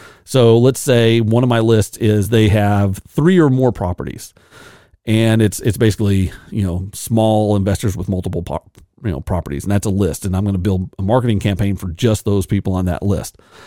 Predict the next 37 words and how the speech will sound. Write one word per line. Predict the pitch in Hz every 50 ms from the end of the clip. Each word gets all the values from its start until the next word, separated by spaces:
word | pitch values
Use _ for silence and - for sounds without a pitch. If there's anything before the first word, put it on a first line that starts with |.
| - - _
Well, | - 147 123 117 110 107 110 - _ _ _ _ _ _
let's | - 139 -
say | - 127 123
I | 120 120
was | 113 110
at | 107 104 - -
two | - 214 208
properties | - - 101 87 85 101 95 95 113 120 -
in | - 101
my | 95 95
profile, | 95 - 196 180 - 95 78 71 - - - _ _ _ _ _ _ _ _ _ _ _ _ _ - -
and | 113 107
I |
happened | 104 131 131 117 123
to | 123
be | 110 110
talking | 101 - 104 101 98 - 107 104
to | 98 - 113 104 101 101 101 101 101 98
someone, | - - 110 104 107 101 98 98 98 98 98 101
you | - 113
know, | 101 95 90
a | 90
salesperson | - - 110 104 101 - - - 98 95 90 - 98 95 95 92
or | 90 87 87 87 87
a | 87 87
rep | 92 101 104 95 98 98 92 -
at, | 101 95 92 92 - _ _ _ _
you | - 101 95
know, | 95
your | 95 95 87
office. | 80 87 - - -
I | 92
wasn't | 95 98 95 92 90
working | 95 90 92 90
with | 92 92
you | 90 90
yet. | 95 120 143 147 - -